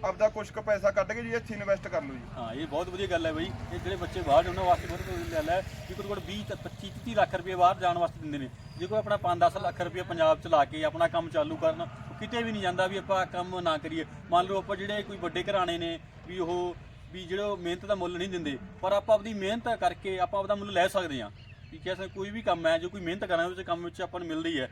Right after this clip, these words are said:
Speaker 2: ਜਿਹੜੀ ਗੱਲ ਮੰਨ ਲਓ, ਵੀ ਸਰਕਾਰਾਂ ਮਾਰੀਆਂ ਨੇ, ਉਹ ਆਪਾਂ ਨੂੰ ਜੋ ਕੀਮਤੀ, ਅ, ਮਿਲਦਾ, ਉਹ ਆਪਾਂ ਨੂੰ ਰੇਟ ਨਹੀਂ ਦਿੰਦੀਆਂ, ਪਰ ਆਪਾਂ ਖੁਦ ਲੜ ਕੇ, ਸੈਲਫ ਕੁਝ ਕਰਕੇ, ਇਹ ਆਪਾਂ ਕੁਝ ਕਰ ਸਕਦੇ ਹਾਂ, ਕੁਝ ਵੀ ਕਰ ਸਕਦੇ ਹਾਂ। ਵੀ ਬਾਹਰਲੇ ਦੇਸ਼ ਵੀ ਜਿਹੜੇ ਗਏ ਨੇ, ਉਹ ਬੱਚੇ,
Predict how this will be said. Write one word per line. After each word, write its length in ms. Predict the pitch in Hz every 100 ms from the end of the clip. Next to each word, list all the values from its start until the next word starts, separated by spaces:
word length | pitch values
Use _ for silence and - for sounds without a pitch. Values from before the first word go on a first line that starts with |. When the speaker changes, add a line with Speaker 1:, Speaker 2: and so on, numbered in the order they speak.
| -
Speaker 2:
ਜਿਹੜੀ 140 | 160 190
ਗੱਲ 120 | 190
ਮੰਨ 160 | 175 170
ਲਓ, 120 | 170
ਵੀ 140 | 175
ਸਰਕਾਰਾਂ 420 | 165 160 320 311
ਮਾਰੀਆਂ 360 | 311 170 285 294
ਨੇ, 160 | 277 277 - -
ਉਹ 60 | 339
ਆਪਾਂ 220 | 320 339
ਨੂੰ 140 | 339 330
ਜੋ 280 | 311 339 - - 320 -
ਕੀਮਤੀ, 400 | 170 156 175 160 160
ਅ, 160 | 151 135 - 151
ਮਿਲਦਾ, 320 | 151 151 165
ਉਹ 220 | 170 196
ਆਪਾਂ 200 | 180 175
ਨੂੰ 100 | 170
ਰੇਟ 180 | 160 160
ਨਹੀਂ 160 | 156
ਦਿੰਦੀਆਂ, 340 | 190 151 123 110 - -
ਪਰ 100 | 185
ਆਪਾਂ 340 | 190 202 202 196
ਖੁਦ 200 | - 196
ਲੜ 200 | 185 -
ਕੇ, 300 | - 180 170 -
ਸੈਲਫ 280 | - 156 -
ਕੁਝ 340 | 175 165 - 175
ਕਰਕੇ, 280 | 165 147
ਇਹ 160 | 175 190
ਆਪਾਂ 160 | 202 214
ਕੁਝ 140 | 202 -
ਕਰ 120 | 160
ਸਕਦੇ 300 | - 175 160
ਹਾਂ, 60 | 170
ਕੁਝ 100 | 196
ਵੀ 60 | 220
ਕਰ 100 | 170
ਸਕਦੇ 260 | - 151
ਹਾਂ। 120 | 160 160 - -
ਵੀ 60 | -
ਬਾਹਰਲੇ 320 | - 160 208
ਦੇਸ਼ 240 | 190 185 202
ਵੀ 100 | 208 190
ਜਿਹੜੇ 180 | 165 202
ਗਏ 240 | 165 160
ਨੇ, 160 | 160 170
ਉਹ 80 | 165
ਬੱਚੇ, 380 | 160 - 170